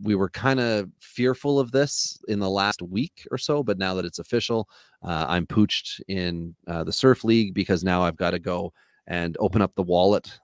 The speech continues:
the Fab wallet, to replace him with one of the two previously mentioned Cleveland guys. And I'm not gonna tip my hat as to who I'm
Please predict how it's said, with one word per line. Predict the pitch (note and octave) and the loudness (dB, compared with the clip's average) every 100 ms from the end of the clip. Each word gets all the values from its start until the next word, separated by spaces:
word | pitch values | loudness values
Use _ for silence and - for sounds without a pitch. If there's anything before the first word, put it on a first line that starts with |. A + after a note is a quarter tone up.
| _ | _
the | F#2+ F#2 F2 | -8 -6 -6
Fab | - F#2+ F#2 F#2 | 0 2 4 4
wallet, | F#2 F2 F2+ - | 2 2 0 -4
to | - F2 E2+ - | -4 -2 -4 -4
replace | F#2 - G2 - | -4 0 0 2
him | G2+ | -2
with | G2+ | 0
one | C#3 | 0
of | C#3+ | 2
the | C3+ - | 2 0
two | - C#3+ | -4 -2
previously | - C#3 C3 - | 2 0 0 -4
mentioned | A#2+ A#2 B2 A#2+ - _ _ _ | -6 -4 -4 -4 -8 _ _ _
Cleveland | - D#3 A#2 | 4 6 6
guys. | F#2 E2 F#2+ | 4 2 2
And | F#2 | 2
I'm | A#2+ | 2
not | B2+ | 2
gonna | G2+ F2 | 2 2
tip | - F2+ | 0 2
my | E2 | 0
hat | F2 E2+ D#2+ | 2 0 0
as | E2 - | -4 -4
to | F2+ | -2
who | F#2 F2 | 2 2
I'm | E2+ E2+ | 2 -2